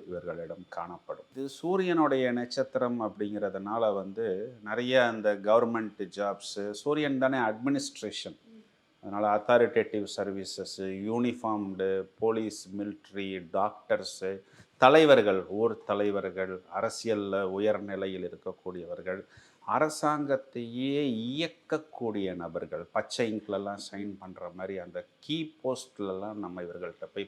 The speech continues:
பார்க்க முடியும். ஒரு வேலை இவர்கள்ட்ட ஆகணும் அப்படின்னா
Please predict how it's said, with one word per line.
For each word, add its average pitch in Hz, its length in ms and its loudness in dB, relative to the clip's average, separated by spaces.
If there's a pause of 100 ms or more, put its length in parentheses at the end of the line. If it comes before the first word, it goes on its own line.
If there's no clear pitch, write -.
(100)
பார்க்க 101 320 -4
முடியும். 98 340 -8 (600)
ஒரு 113 120 8 (100)
வேலை 170 240 10 (100)
இவர்கள்ட்ட 127 440 2 (280)
ஆகணும் 139 440 2 (120)
அப்படின்னா 98 320 -6